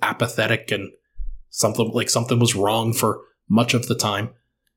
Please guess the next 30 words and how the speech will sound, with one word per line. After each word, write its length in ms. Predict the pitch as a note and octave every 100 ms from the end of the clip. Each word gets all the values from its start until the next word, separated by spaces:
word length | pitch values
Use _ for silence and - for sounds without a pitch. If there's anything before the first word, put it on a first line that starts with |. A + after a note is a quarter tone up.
| _ _ _
But 140 | -
this 140 | - D3+
was 140 | C#3+
a 80 | C#3
good 360 | A#2 A#2 A#2+ A#2
preseason 640 | A#2+ G2+ G#2+ G2 F#2 F2+
because 280 | F#2 A2 G#2+
it 160 | -
gave 340 | C3 D3 D3+ -
Denver 300 | C3 B2+ A#2
some 200 | - F2
structure 760 | - - A#2+ - - F#2 - _ _ _ _ _
on 200 | A2+ G#2+
what 220 | A#2+ B2+ -
they're 100 | B2+
going 320 | B2 A#2+ A2+
to 120 | A2
need 600 | G#2+ B2 D3 A#2 G#2+ - _ _ _ _ _
outside 560 | A2 A#2+ A#2+ - A2+ A#2
of 140 | G2
Jokic 440 | A2 G#2+ A2 A2 G2+
and 100 | G2+
Murray. 380 | F#2+ - - - _ _ _ _
M 160 | B2 C3+
P 140 | C#3
J 260 | B2+ B2+ B2+
is 140 | A#2
ready 280 | G#2+ A2 A2+
to 60 | G#2+
go. 300 | G#2 F#2